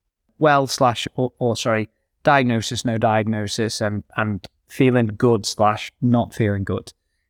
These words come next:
we could have thousand other mini boxes in all those little quadrants too. But the point is, is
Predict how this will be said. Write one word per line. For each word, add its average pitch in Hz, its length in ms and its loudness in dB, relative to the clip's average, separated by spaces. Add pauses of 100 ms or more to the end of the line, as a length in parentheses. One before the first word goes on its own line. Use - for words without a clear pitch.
we - 80 -2
could 147 120 0
have 131 260 0 (260)
thousand 135 500 2
other 120 200 2
mini 117 320 2
boxes 110 520 -2
in 110 120 0
all 110 180 2
those 107 260 2
little 110 240 0
quadrants 101 640 -4
too. 117 320 0 (220)
But - 80 2
the 151 80 -4
point 196 240 2
is, 135 340 2
is 113 200 -10